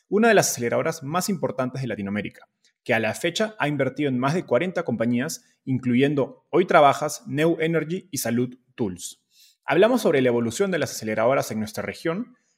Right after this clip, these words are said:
y qué ha hecho Rockstart para diferenciarse en un contexto donde cada vez hay más alternativas de financiamiento para startups. También,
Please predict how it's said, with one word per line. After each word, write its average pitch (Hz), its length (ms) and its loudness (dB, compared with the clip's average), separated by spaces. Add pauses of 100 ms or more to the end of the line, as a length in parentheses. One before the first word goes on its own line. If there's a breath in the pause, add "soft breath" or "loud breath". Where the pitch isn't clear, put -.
y 135 120 -10
qué 214 160 4
ha 226 80 4
hecho 202 180 2
Rockstart - 480 0
para 123 140 0
diferenciarse 120 720 -6
en 120 80 0
un 139 100 0
contexto 156 500 -4
donde 107 300 -6
cada 170 220 0
vez 160 160 -2
hay 139 80 -4
más 131 340 -6
alternativas 123 520 -6
de 131 60 -8
financiamiento 117 760 -6
para 101 160 -4
startups. - 560 -12 (460 soft breath)
También, 147 540 2